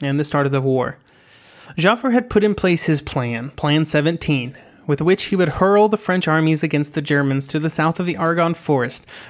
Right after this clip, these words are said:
on the border shared between France and Germany. We all, of course, know that the Germans were going through Belgium.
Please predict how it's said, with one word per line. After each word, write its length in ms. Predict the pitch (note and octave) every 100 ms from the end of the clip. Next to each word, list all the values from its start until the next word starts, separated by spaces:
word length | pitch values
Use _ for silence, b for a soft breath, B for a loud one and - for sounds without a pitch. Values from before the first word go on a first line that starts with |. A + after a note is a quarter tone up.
| B
on 60 |
the 80 | D#3
border 280 | D3 D#3+ G3
shared 340 | - F#3 F3+
between 300 | E3+ E3+ F3+
France 380 | E3 - C3+ C3+
and 100 | C#3
Germany. 480 | C#3 D#3+ C#3+ C3+ - - B B B
We 80 | F#3
all, 160 | G#3+
of 100 | A3
course, 300 | - G3 -
know 340 | F3 E3 E3 D#3+
that 160 | E3
the 80 | E3
Germans 480 | D3+ C#3+ C#3+ C#3 C#3
were 60 |
going 260 | C#3 C3 C3
through 140 | C3
Belgium. 480 | C3 C#3 C#3 C3+ -